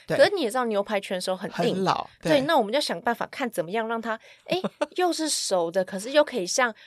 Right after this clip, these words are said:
Speaker 2: 我们吃的一样柔软。哦，我们试了好多次，然后最后才，诶，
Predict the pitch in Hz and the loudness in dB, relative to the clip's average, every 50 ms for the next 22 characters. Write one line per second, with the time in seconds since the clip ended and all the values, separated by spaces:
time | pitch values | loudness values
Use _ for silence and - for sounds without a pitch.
0 | - _ - - 190 185 180 185 202 - 247 240 220 190 196 208 226 208 196 175 | -20 _ -6 -4 -2 0 0 -2 -2 -2 0 0 0 0 0 -2 -2 -2 -2 -2
1 | 180 165 170 180 185 185 170 - - - _ - - - - - - - - 339 | -2 -2 -2 -4 -4 -4 -4 -6 -8 -14 _ -20 -20 -20 -20 -20 -18 0 4 6
2 | 349 370 277 - - - - - - - - 269 311 339 403 - - - 480 480 | 6 6 6 2 -4 -18 -20 -20 -6 0 4 6 6 6 6 4 4 6 8 8
3 | 480 440 - - 359 339 330 302 262 330 381 392 403 - - 415 392 370 294 254 | 10 8 6 4 4 4 4 4 2 2 0 0 -2 -4 -2 0 0 2 2 0
4 | 233 262 262 254 277 277 - 320 330 330 311 294 294 - 226 180 185 185 - - | 0 0 2 2 2 2 2 2 4 4 4 2 2 0 -2 -2 -2 -2 -4 -6
5 | - 294 320 | -6 -8 -8